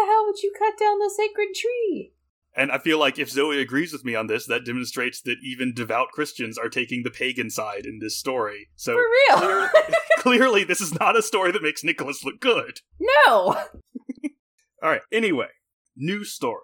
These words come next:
Speaker 2: There's a rebellion against the Emperor, and three, quote, "princes," unquote, are sent to put it down. Their names are Nepotian, Ursin, and Apollon.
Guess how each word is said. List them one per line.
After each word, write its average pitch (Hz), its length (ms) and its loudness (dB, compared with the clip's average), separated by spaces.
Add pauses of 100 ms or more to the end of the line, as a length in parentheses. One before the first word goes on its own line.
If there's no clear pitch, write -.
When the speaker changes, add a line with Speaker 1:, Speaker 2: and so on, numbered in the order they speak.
(440)
Speaker 2:
There's 233 260 0
a 254 60 -6
rebellion 170 680 -2
against 135 300 -2
the 143 180 -4
Emperor, 123 360 -8 (380)
and 135 200 -4
three, 202 420 -4
quote, 185 380 -4
"princes," 160 680 -2
unquote, 131 600 -4
are 135 100 -4
sent 151 300 -6
to 143 60 -8
put 127 180 -4
it 120 120 -8
down. - 380 -12 (400)
Their 202 200 0
names 143 460 -2
are 123 260 0 (100)
Nepotian, 208 800 -4 (280)
Ursin, 127 680 -2
and 127 140 -8
Apollon. 139 640 -4